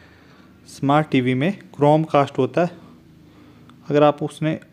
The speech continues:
install करा है तो उसकी सेटिंग same होनी चाहिए आपके device में और आपके mobile में,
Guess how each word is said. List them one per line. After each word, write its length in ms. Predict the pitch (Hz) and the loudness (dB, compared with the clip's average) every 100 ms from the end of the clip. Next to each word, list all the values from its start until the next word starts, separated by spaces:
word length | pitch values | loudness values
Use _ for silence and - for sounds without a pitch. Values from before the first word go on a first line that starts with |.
| - - - | -20 -18 -10
install 400 | 160 - 151 165 | -8 0 2 2
करा 260 | 143 127 | 0 0
है 60 | 170 | -2
तो 520 | - - _ _ 180 | -8 -20 _ _ -8
उसकी 220 | 170 208 | -4 -2
सेटिंग 380 | 190 147 139 170 | 2 2 2 -4
same 300 | - 143 156 | -4 -4 -2
होनी 160 | 143 131 | -2 0
चाहिए 280 | 135 127 | 0 2
आपके 300 | 131 127 151 | 0 0 -4
device 520 | 139 127 123 131 143 143 | -2 0 2 2 -2 -6
में 180 | 196 - _ _ _ | -6 -10 _ _ _
और 60 | 139 | 0
आपके 280 | 131 - 147 | 0 0 -2
mobile 360 | 135 117 113 | 0 2 0
में, 180 | 113 113 | -2 -6